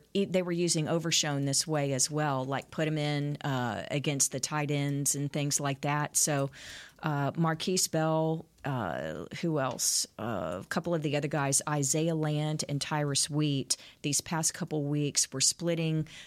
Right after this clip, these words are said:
uh, meeting time between defensive end room. Uh, I'm talking about Tyrus Wheat and Isaiah Land in particular here.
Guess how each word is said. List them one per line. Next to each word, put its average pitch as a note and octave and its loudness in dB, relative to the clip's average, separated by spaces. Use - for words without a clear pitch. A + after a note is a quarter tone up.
uh, D#3 2
meeting E3+ 2
time C#3+ 0
between C#3 0
defensive C#3 0
end D#3+ 2
room. E3 2
Uh, C#3+ -2
I'm D#3+ 0
talking D3 0
about C3 -2
Tyrus C#3+ 0
Wheat C#3 0
and C#3+ 0
Isaiah C#3 0
Land C3+ 2
in B2+ -2
particular C3 -4
here. B2 -4